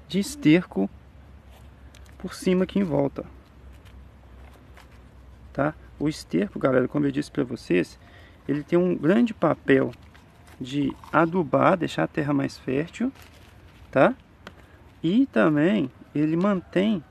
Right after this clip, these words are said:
a umidade da terra. Então, o esterco é muito bom, tá? Ele curtido, ele é muito bom aí pra, pra nossa terra, deixar ela mais fértil e deixar ela também aí, é,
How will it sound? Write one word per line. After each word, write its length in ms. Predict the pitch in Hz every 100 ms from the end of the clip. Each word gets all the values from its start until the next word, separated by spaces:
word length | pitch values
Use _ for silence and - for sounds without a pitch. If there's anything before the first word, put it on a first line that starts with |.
| - - - -
a 100 | -
umidade 640 | 151 175 143 139 151 151
da 120 | 165 -
terra. 420 | - 143 127 - - - - - - - - - - - - - - - - - 135
Então, 420 | - 165 196 143 - - -
o 60 | 160
esterco 340 | - 196 175
é 40 | 170
muito 260 | 214 262
bom, 300 | 143 143 202 - - - -
tá? 160 | 165
Ele 100 | 156
curtido, 560 | - 151 - - 170 180
ele 120 | 160
é 20 |
muito 320 | 143 185 214
bom 200 | 180 143
aí 220 | 131 139 165 - - - - - - - - - - - - - -
pra, 340 | 143 139 151 - -
pra 160 | 139
nossa 260 | 147 147 160
terra, 360 | - 143 147
deixar 240 | 143 139 143
ela 100 | 143
mais 160 | 139
fértil 540 | - - 139 170 - 202 - - -
e 60 |
deixar 340 | 190 196 - 151
ela 120 | 165
também 400 | - 139 131 165 - - - - - - -
aí, 440 | 127 120 123 147 - - -
é, 420 | 131 127 123 120